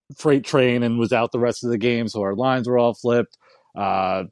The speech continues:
I don't know. Just really poor mental effort as well. Gave up a lot of, uh, opportunities, and the Islanders took advantage of 'em.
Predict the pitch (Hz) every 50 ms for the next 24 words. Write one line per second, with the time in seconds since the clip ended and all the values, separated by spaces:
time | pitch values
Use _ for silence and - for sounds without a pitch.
0 | _ _ _ _ _ _ _ - - - 302 269 165 139 123 113 - _ - -
1 | _ _ _ _ - - - 208 151 151 165 175 233 254 240 233 220 196 170 -
2 | _ - - _ _ _ - - 196 190 175 175 170 160 143 151 147 135 110 139
3 | 131 127 131 127 - 120 117 117 - 123 110 101 117 120 113 110 110 123 139 123
4 | 127 127 - 127 117 117 113 110 110 107 110 107 101 101 - - 120 110 104 104
5 | 104 101 101 101 - _ _ _ _ _ - 156 160 156 165 151 - - 170 165
6 | 170 151 156 156 151 143 110 127 127 127 131 127 123 123 110 - - 135 147 151
7 | 147 131 143 135 117 - - 151 135 120 - 120 110 123 123 123 120 107 131 123
8 | 110 127 123